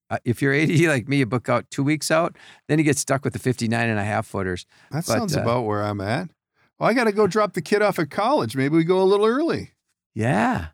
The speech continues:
Speaker 1: Saint Thomas?
Speaker 2: No.
Speaker 1: Where's your kid's college?
Speaker 2: Phoenix.
Speaker 1: Oh, Phoenix.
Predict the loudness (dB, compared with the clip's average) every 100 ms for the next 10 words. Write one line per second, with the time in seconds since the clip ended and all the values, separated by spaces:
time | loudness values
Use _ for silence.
0 | _ _ -2 0 2 0 0 -2 -8 _
1 | _ _ _ _ _ _ _ _ -14 -2
2 | 2 2 2 -2 -6 -8 0 0 2 -2
3 | -4 _ -4 -2 0 0 0 -4 -12 _
4 | _ _ _ _ _ -6 -2 -2 -4 -10
5 | -18 _ _ _ _ -4 -4 0 2 2
6 | 2 -2 -6 -10 -12